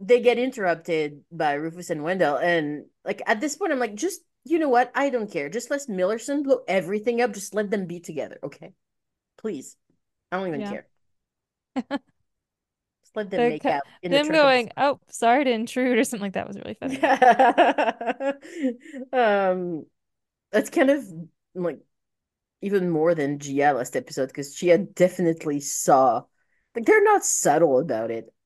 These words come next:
Speaker 1: at all.
Speaker 2: Mm-mm. No,
Speaker 1: Uh,
Speaker 2: not anymore.
Speaker 1: <laughs> um, I mean, Rufus was already in on it. Like, he's just called out Wyatt in the premiere right
Speaker 2: Yeah.
Speaker 1: away.
Speaker 2: Oh, yeah,
Speaker 1: Um,
Speaker 2: right away.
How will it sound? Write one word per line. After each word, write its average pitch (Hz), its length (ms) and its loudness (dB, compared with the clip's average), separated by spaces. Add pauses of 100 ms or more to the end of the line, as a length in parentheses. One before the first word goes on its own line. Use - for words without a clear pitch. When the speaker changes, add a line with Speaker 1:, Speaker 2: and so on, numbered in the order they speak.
Speaker 1:
at 139 180 4
all. 127 300 2
Speaker 2:
Mm-mm. - 120 -20 (320)
No, - 60 -2
Speaker 1:
Uh, 320 280 8 (140)
Speaker 2:
not - 140 0
anymore. 262 340 2 (680)
Speaker 1:
<laughs> - 280 -20
um, 156 1040 -2 (840)
I 208 100 2
mean, 147 280 -2 (800)
Rufus 208 380 2
was 160 140 -2
already 147 380 0
in 143 80 -6
on 120 140 -10
it. - 220 -12
Like, 139 260 -16
he's - 140 -18
just - 320 -16 (360)
called 139 380 -2
out 110 280 -2 (1080)
Wyatt 135 420 -2
in 131 100 -6
the 127 80 -8
premiere 131 560 -8 (1500)
right 156 140 -4
Speaker 2:
Yeah. 196 80 0
Speaker 1:
away. 202 100 -2 (840)
Speaker 2:
Oh, 131 100 2
yeah, 123 80 0
Speaker 1:
Um, 123 160 -10 (100)
Speaker 2:
right 214 160 -8
away. - 180 -16